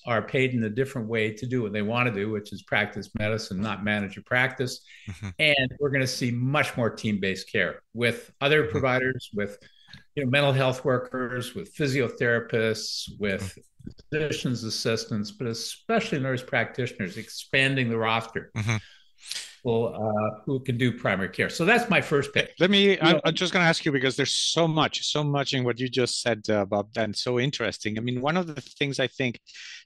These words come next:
Speaker 2: we are seeing is, I think also us, or as physicians, we need to kind of be educated on how the roles of these nurse practitioners are, are essential, right? Because sometimes we may have our own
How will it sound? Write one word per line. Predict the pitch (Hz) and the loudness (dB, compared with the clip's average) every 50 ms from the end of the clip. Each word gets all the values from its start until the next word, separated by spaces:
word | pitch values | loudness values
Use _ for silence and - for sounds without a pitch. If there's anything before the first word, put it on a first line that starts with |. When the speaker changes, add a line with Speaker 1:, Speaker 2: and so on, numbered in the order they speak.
| _ - | _ -2
Speaker 2:
we | 113 117 117 117 113 | 0 2 4 4 4
are | 110 110 101 | 2 2 0
seeing | - - - 175 185 165 139 | -2 -2 0 2 2 2 4
is, | 127 117 107 - - - | 4 2 2 0 -2 -6
I | 120 | -8
think | - - - 156 160 - - _ - | -4 -2 -2 -2 -2 -4 -10 _ -2
also | - 131 175 196 - - 127 110 - | 0 2 2 2 2 0 -2 -2 0
us, | - 147 156 147 - - - - | 0 0 0 0 -2 -6 -8 -6
or | - 101 92 90 - _ _ _ - | -4 -4 -4 -4 -8 _ _ _ -12
as | - 107 - | -10 -10 -6
physicians, | - - 110 104 123 160 180 - - 98 90 90 - - - | -2 -2 0 2 2 2 2 2 0 -2 -4 -6 -8 -10 -6
we | 123 120 135 139 135 | -2 0 0 2 2
need | 131 131 127 117 - | 2 2 0 0 -2
to | - 117 107 | -4 -8 -8
kind | - - 123 120 117 | -8 -4 -4 -2 -2
of | 113 110 | 0 0
be | 120 120 117 | 2 4 4
educated | 113 127 127 - - - - 104 98 87 92 92 98 | 4 2 2 -2 -6 -2 -2 0 0 0 0 0 0
on | 101 107 107 104 - - - - - - | 0 0 -2 -4 -6 -12 -20 -20 -18 -8
how | - 120 117 113 113 113 117 - - | -2 0 2 4 4 2 2 0 -2
the | 107 104 113 110 | -4 -2 -2 -2
roles | 98 101 110 117 117 123 131 131 127 120 | 0 0 2 4 6 6 6 4 4 2
of | 117 110 104 | 2 0 2
these | 110 107 98 101 | 0 -2 -2 -2
nurse | 107 110 110 107 - - | -2 0 0 0 -2 -4
practitioners | - 104 98 - _ - 127 131 - - 135 123 110 101 92 87 82 82 - - _ _ _ _ - | -4 -4 -6 -4 _ -2 -2 -2 -2 -2 -4 -4 -4 -4 -4 -4 -6 -6 -8 -10 _ _ _ _ -10
are, | - 98 92 92 95 92 92 90 92 - - | -4 -2 0 0 2 2 2 0 0 -2 -4
are | 101 95 95 - | -4 -4 -4 -4
essential, | - 98 - - 117 117 113 107 - - 82 - - - | -4 -4 -2 -2 -2 -2 -2 -2 -4 -4 -6 -8 -6 -4
right? | 107 107 120 - 147 | -2 -2 -2 -2 -6
Because | 120 - - 107 - | -6 -2 -2 -2 0
sometimes | - 127 131 131 - - 135 131 131 - - | 0 -2 -2 -2 -2 -2 -2 -2 -2 -2 -2
we | - 127 120 | 0 0 2
may | 120 120 120 120 | 2 2 0 0
have | 113 117 120 117 117 | 0 0 0 0 0
our | 110 110 113 | 0 0 0
own | 117 117 | 0 -2